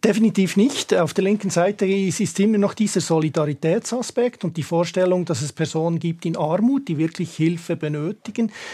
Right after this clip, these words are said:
äh, das entscheidende Element. Und auf der rechten Seite ist eben tatsächlich so dieser Unmut gegen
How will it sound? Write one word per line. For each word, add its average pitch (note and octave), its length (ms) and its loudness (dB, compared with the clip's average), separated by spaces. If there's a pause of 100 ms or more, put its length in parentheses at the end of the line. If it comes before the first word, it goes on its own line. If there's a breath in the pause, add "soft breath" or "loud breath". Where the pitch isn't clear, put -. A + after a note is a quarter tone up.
(100)
äh, F3+ 200 4
das - 220 0
entscheidende F3 580 0
Element. F3+ 460 2
Und D#3+ 160 2
auf C#3+ 100 2
der D#3+ 160 0
rechten F#3 320 0
Seite E3+ 340 -2
ist - 140 -4
eben C#3+ 200 -4
tatsächlich G#3 600 -4
so F#3+ 120 -2
dieser F#3 340 -6
Unmut C#4+ 600 -2
gegen F#3 360 0